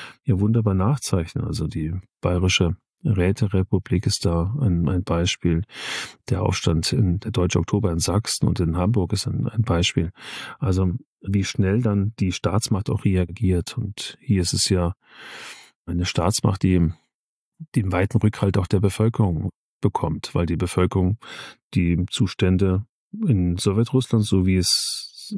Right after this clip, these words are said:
sie ihnen geschildert wird und so wie sie sie erfahren haben, hier eben in Deutschland oder in deutschen Landen haben möchte.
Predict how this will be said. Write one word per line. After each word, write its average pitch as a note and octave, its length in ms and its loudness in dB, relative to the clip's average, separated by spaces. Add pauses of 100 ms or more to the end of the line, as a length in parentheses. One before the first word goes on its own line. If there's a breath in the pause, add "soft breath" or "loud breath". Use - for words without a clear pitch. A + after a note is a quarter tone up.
sie G2+ 340 0
ihnen F#2+ 180 4
geschildert G2 500 2
wird A#2 220 0
und F#2 140 0
so F#2 160 2
wie F#2 60 4
sie F2+ 120 0
sie F2 140 -2
erfahren F2 420 0
haben, G2 240 2 (420 loud breath)
hier F#2+ 120 2
eben G2 200 2
in F#2+ 160 2
Deutschland G2+ 460 2
oder F#2+ 180 2
in F2 60 4
deutschen F2 340 2
Landen F#2 400 2 (1000 loud breath)
haben G2+ 360 -2
möchte. - 340 -8